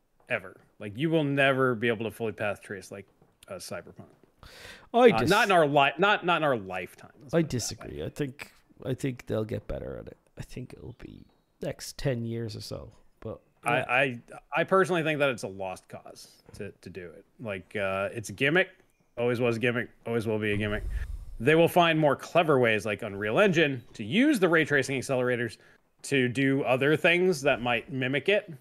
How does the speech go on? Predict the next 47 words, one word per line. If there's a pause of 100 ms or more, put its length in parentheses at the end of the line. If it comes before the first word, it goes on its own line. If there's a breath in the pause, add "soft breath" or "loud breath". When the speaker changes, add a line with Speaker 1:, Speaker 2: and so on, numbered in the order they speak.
(760)
Speaker 1:
But
it's
never
gonna
look
like (500)
pure
path
tracing. (120)
I
just
don't
see
it
ever
happening. (600 loud breath)
U-,
U
E
five
is
basically
the
future,
what
they're
doing, (460 loud breath)
and
that's
about
as
good
as
it's
gonna
get (100)
for
quite
some
time,
I
think. (1500 loud breath)
Speaker 2:
And
also,
he
says,
on